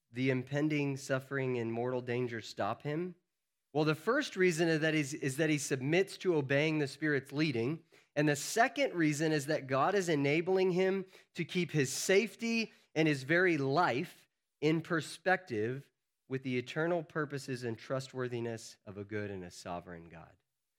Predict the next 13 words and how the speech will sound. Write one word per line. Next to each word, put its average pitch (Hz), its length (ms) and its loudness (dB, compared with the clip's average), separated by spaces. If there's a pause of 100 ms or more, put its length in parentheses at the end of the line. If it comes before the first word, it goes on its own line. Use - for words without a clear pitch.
(300)
God 156 320 4
is 202 180 4
enabling 170 720 4
him 151 400 2
to 143 120 -8
keep - 400 -6
his 170 320 2
life 160 440 0
and 170 100 0
his 160 140 0
safety 143 500 -2
in 131 240 -4
perspective 117 1040 -4